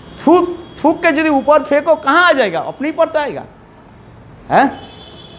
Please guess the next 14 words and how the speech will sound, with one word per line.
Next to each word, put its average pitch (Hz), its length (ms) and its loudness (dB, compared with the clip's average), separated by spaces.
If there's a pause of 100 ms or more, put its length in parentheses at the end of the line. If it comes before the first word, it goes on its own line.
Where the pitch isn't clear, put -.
(520)
है 185 100 2
करने। 208 360 -2 (1700)
अरे 160 180 2
घर 165 200 0
की 170 120 -4
बात 170 240 2
है, 180 80 -4
देखो 165 220 -12 (880)
कहाँ 349 280 4
तुम्हारे 320 260 0
सती 277 300 -6
साधी 247 640 -4
बहू 214 280 -2
है 269 480 4